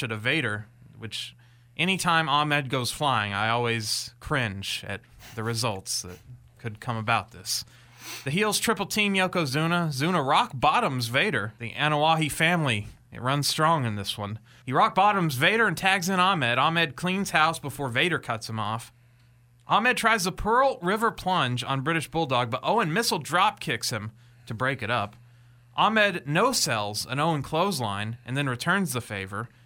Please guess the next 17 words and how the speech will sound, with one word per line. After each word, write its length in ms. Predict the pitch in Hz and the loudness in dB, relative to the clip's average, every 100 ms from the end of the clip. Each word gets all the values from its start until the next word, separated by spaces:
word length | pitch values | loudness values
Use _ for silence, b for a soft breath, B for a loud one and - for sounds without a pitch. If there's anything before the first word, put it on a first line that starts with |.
| b b b b | b b b b
Jake 320 | 123 156 220 170 | -4 0 0 0
gets 220 | 190 160 | -2 -2
the 80 | 131 | 2
hot 240 | 165 - | 2 2
tag, 260 | 196 180 180 | 2 2 4
calls 240 | 190 226 | 2 2
for 160 | 180 143 | -2 -4
the 60 | |
D 180 | 131 190 | -2 -2
D 120 | 180 | -2
T 180 | - 180 | -2 0
on 160 | 139 113 | 0 2
Owen 340 | 147 165 170 | 2 2 0
to 120 | - | -2
the 100 | 113 - - | -6 -8 -6
crowd's 460 | - 147 147 113 | 2 4 4 0
delight 560 | 113 107 139 196 202 | -4 0 2 2 -2